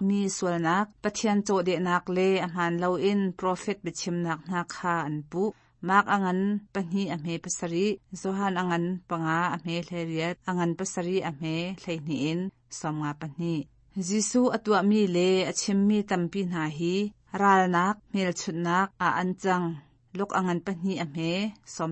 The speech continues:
thum pali. Ma hi Jerusalem khwa a, a ummi. Biak nak le nol ngai tu pol.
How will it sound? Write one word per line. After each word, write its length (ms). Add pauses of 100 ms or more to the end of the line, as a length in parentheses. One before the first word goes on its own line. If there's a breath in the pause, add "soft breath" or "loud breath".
thum 200
pali. 500 (400)
Ma 120 (140)
hi 160 (240)
Jerusalem 600 (100)
khwa 200 (200)
a, 20 (160)
a 20 (120)
ummi. 420 (380)
Biak 300
nak 180 (100)
le 340
nol 220
ngai 240
tu 80 (120)
pol. 280